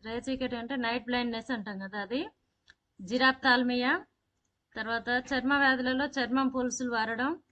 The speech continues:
నేత్రపట సమస్య లాంటివి వస్తాయి. విటమిన్ డి రసాయన నామం. విటమిన్ డి రసాయన నామం వచ్చేసి కాల్సిఫెరాల్. విటమిన్ డికి మరొక పేరు ఏంటిది?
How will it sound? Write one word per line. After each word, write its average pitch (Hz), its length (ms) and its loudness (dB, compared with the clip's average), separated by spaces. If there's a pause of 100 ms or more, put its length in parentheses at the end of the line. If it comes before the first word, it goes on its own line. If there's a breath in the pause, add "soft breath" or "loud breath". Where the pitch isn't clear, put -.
(440)
నేత్రపట 254 560 -2
సమస్య 240 440 -4
లాంటివి 226 360 0
వస్తాయి. 170 320 -6 (720)
విటమిన్ 302 520 4
డి 294 200 2
రసాయన 262 380 2
నామం. 170 360 -6
విటమిన్ 262 440 0
డి 294 300 -2
రసాయన 233 320 -4
నామం 233 240 -4
వచ్చేసి 233 400 -10 (140)
కాల్సిఫెరాల్. 254 800 0 (1400)
విటమిన్ 302 520 2
డికి 311 320 0
మరొక 262 340 2
పేరు 240 300 -4
ఏంటిది? 220 400 -6